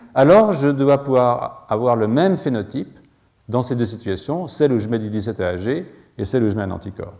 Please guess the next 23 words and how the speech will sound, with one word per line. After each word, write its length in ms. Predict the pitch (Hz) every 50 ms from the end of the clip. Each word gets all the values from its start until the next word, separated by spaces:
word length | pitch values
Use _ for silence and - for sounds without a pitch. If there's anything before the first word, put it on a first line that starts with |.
| _ _ _ -
Alors 100 | 85 82
évidemment, 380 | 92 101 120 - - - - _ _ _ - - _ _ _ _ _ _ _ _ _ _ _ - -
ce 80 | - -
que 100 | - 120
nous 140 | 104 107 101
savons, 440 | - - 98 104 120 123 107 - - - - - - - - 107
euh, 120 | 95 90 - 107
euh, 120 | 95 90 - -
euh, 160 | 92 92 95 98 - _ - - - - - - - - _ _ _
c'est 200 | _ - - 107
que, 120 | 95 - 113
euh, 340 | 104 101 101 98 98 98 92
c'est 140 | - -
pas 120 | 95 - 104
une 80 | 101
hypothèse 360 | 95 101 95 90 101 92 90 98
absurde, 540 | 101 - - - 240 214 151 113 87 82 - - - 110
hein, 280 | 107 113 143 180 190 - - - - - - - - _ _ _
car 260 | 117 107 104 113 123
l'entrée 720 | 131 151 165 175 170 - - 170 170 165 151 123 104 - - - - - _ _ _ -
dans 100 | 113 117
les 120 | 120 120
cellules 580 | 120 135 131 127 131 139 139 127 110 98 92